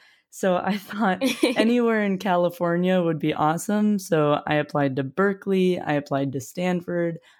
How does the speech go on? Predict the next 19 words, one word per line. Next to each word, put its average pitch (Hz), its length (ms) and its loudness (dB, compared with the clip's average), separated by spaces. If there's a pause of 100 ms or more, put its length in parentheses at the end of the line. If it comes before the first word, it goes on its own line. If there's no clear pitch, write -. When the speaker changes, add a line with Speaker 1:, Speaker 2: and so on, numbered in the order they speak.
Speaker 1:
I 160 60 0
applied 151 400 0
to 147 60 0
U 147 220 2
S 139 180 -2
C, 202 460 -2 (600)
um, 151 480 0 (140)
but 180 120 0
also 170 420 2
because 156 420 0
my 147 160 2
parents 156 540 -2
had 147 180 0
graduated 147 640 2
from 151 180 0
the 143 80 4
University 143 580 2
of 139 100 -2
Wisconsin, 208 800 0